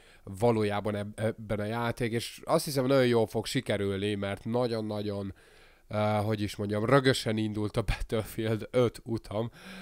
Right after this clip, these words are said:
Konkrétan egy egész éjszakát így végigjátszottam vele, és azon egész éjszaka alatt egészen hajnalig egyetlen egy nyert játékom nem volt.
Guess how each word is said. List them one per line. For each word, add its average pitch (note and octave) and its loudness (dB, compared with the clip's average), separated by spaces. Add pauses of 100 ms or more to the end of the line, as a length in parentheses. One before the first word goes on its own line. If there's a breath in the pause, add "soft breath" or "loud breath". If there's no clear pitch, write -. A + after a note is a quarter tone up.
(380 loud breath)
Konkrétan C3+ 4
egy A2+ 0
egész B2 -2
éjszakát G#2+ -4
így G2 -6
végigjátszottam A2 -4
vele, G#2 -4
és G2+ -6
azon G2+ -6
egész A#2 -6
éjszaka - -8
alatt G2 -6
egészen G2 -8
hajnalig G2+ -6
egyetlen G#2+ -6
egy G2 -8
nyert F#2 -8
játékom F#2 -8
nem F#2+ -8
volt. D#2 -16